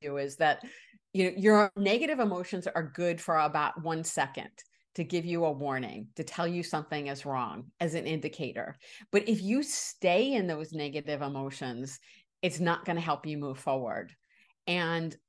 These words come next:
a lot of the, um, positive intelligence techniques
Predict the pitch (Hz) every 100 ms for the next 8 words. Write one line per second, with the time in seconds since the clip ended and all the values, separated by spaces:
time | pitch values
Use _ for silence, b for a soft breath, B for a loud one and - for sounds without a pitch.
0 | - 180 175 180 196 233 254 208 202 -
1 | 170 156 156 - 170 175 170 160 156 175
2 | 160 156 156 - - - - 165 170 170
3 | - -